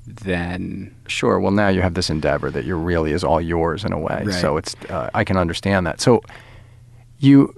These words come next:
Speaker 2: you start doing it, and then how quickly did you realize, "Oh, we have an audience"? Like, I'm not saying a big au-, how, uh, till you're like, "Oh, we actually, there are people that are really want to engage in this conversation with us."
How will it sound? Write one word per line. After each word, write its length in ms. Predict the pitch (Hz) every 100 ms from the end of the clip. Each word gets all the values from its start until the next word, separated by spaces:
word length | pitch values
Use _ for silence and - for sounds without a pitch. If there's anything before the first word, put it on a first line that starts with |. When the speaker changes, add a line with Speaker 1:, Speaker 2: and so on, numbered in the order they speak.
| -
Speaker 2:
you 140 | - 131
start 280 | - 165 143
doing 220 | 131 123
it, 80 | 117
and 100 | 113
then 220 | 110 - -
how 180 | 123 156
quickly 340 | - 175 143
did 180 | 123 107
you 120 | 110
realize, 720 | 104 113 110 104 101 98 - - - - - - - - - - - - -
"Oh, 160 | 113
we 100 | 113 107
have 120 | 113
an 60 | 104
audience"? 540 | 101 101 92 82 98
Like, 100 | 92
I'm 80 | 110
not 80 | 107
saying 140 | 107
a 20 |
big 260 | 85 101 98
au-, 200 | 95 104
how, 180 | 117 147
uh, 180 | 139 120
till 120 | 135
you're 140 | 120
like, 80 | 117
"Oh, 180 | 131 95
we 160 | 117 131
actually, 440 | 139 135 131 117 -
there 100 | 131
are 40 |
people 380 | 143 147 160 143
that 180 | 135 120
are 160 | 117 104
really 460 | 98 110 127 131
want 100 | 120
to 60 | 113
engage 240 | 98 98
in 40 | 90
this 100 | 85
conversation 600 | 85 82 80 82 82 80
with 140 | 82
us." 240 | - -